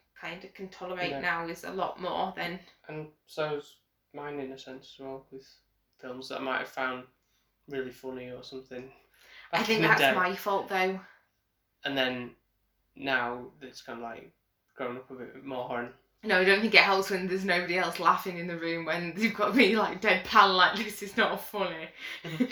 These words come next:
Speaker 1: <laughs> I think if you were with, like, some of your uni friends or something and they were all laughing, you probably would laugh.
Speaker 2: Yeah, it
Speaker 1: 'Cause
Speaker 2: can
Speaker 1: it
Speaker 2: be an experience of that if you sit with certain people and they're, like, or scared, like a horror film, and they're scared,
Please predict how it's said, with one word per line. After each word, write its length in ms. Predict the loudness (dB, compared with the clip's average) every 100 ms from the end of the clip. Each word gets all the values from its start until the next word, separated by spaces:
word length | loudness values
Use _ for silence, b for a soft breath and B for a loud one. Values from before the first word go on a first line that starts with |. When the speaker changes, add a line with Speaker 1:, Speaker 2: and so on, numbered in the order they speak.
| 2
Speaker 1:
<laughs> 160 | 2 4
I 80 |
think 200 | 4 2
if 80 | 0
you 180 | 0 0
were 40 | 2
with, 240 | 0 0
like, 320 | -4 -4 -6
some 140 | -10 -4
of 60 |
your 120 | -4 -2
uni 340 | -2 -2 -4
friends 320 | -6 -6 -6
or 40 | -8
something 220 | -10 -4
and 100 | 0
they 140 | 0
were 120 | 0
all 140 | -2 0
laughing, 480 | 0 -2 -10 -10 -10
you 160 | -12 -10
probably 420 | -8 -8 -8 -10
would 200 | -10 -2
laugh. 280 | -2 -2 -6 _ _ _ _
Speaker 2:
Yeah, 340 | 2 4 4 -2 -12
it 80 | -6
Speaker 1:
'Cause 120 | -2
Speaker 2:
can 80 | 2
Speaker 1:
it 60 | 2
Speaker 2:
be 60 | 2
an 100 | -2
experience 440 | -6 -6 -6 -6
of 80 | -6
that 180 | -6 -4
if 260 | -6 -8 -8
you 200 | -8 -8
sit 280 | -8 -8 -6
with 220 | -8 -6
certain 300 | -6 -6 -8
people 480 | -10 -10 -10 -10 -8
and 120 | -8
they're, 260 | -8 -8 -12 _ _ _ _ -8
like, 240 | -8 -6 -10
or 120 | -10
scared, 400 | -4 -2 -4 -4
like 200 | -8 -8
a 80 | -8
horror 220 | -6 -8
film, 220 | -12 -14
and 120 | -14 -14
they're 120 | -12
scared, 380 | -10 -8 -8